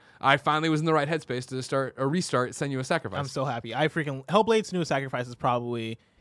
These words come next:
Speaker 2: in my top fifteen of the generation.
Speaker 1: And it's that thing like we talked about it before. Actually, me and Gary Whitta on Wednesday when we ran through the Ninja Theory stuff on Games Daily. Uh, it was that watching that, it's awesome. I know how awesome this game is. And Gary's like, "Oh," ha-, I was like, "Gary, have you played it?" He's like, "No, I watched my wife play it." I was like,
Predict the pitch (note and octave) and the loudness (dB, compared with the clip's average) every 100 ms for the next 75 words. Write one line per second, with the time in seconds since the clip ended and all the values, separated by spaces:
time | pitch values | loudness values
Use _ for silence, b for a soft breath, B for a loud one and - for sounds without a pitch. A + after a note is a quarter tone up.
0 | - C#3 C3 B2+ - B2+ A2 - - C3 | -10 -6 -4 -4 -4 -4 -4 -6 -4 -4
1 | - C#3 B2 A#2 A#2 G#2+ A#2 A#2 A2+ A#2 | -4 -8 -6 -8 -8 -8 -8 -8 -8 -8
2 | A#2+ - A2+ C#3 E3+ F#3 F3 F#3+ F3 D3+ | -10 -10 -6 0 2 4 2 2 2 0
3 | C3+ C3 C#3+ A#2 A#2 A#2 - A#2+ C#3 C#3 | -2 -2 0 0 -2 -6 -2 2 2 2
4 | C#3 D#3+ D3+ C#3 C3+ C#3 A2+ A2 A2 G#2+ | 0 2 2 4 4 4 2 -2 -2 -2
5 | A#2+ G2+ F#2+ G2 G#2 G2+ G#2+ G#2 G2+ G#2 | -2 -2 -6 -4 -4 -2 -4 -4 -6 -4
6 | A2 G2+ G2 F#2 - F#2 F#2 F#2 F#2+ F2+ | -4 -6 -6 -8 -8 -8 -8 -8 -10 -8
7 | G2 F#2 F2+ B B B B - B2 A#2 | -6 -6 -8 B B B B 2 4 4
8 | B2+ B2+ C3 B2+ A#2 G#2+ A#2 B2 C#3+ C3 | 2 2 2 2 0 2 2 2 0 0
9 | C3 - A2+ A#2+ B2+ C3+ B2 A#2+ A2 A#2+ | 0 -4 -4 -2 -2 -2 -4 -6 -4 -2
10 | B2 A#2+ A2+ A2+ G#2 B2 B2+ G#2+ G#2 A2 | 2 2 0 -4 -8 -6 -4 -4 -6 -4
11 | A2+ G#2 G#2+ F3+ C3 A2+ - B2+ C3+ C3 | -4 -4 -6 -4 -4 -4 0 2 2 0
12 | D3+ B2 A#2 D3 G3 G#3 F3+ C#3 A#2+ F3+ | -2 -2 -2 -2 0 0 2 0 -2 -8
13 | D3 F3 F3+ F3 F3+ D#3 C3 F3+ - G2 | -2 4 4 4 2 2 4 2 0 -4
14 | G#2 G#2+ | -4 -8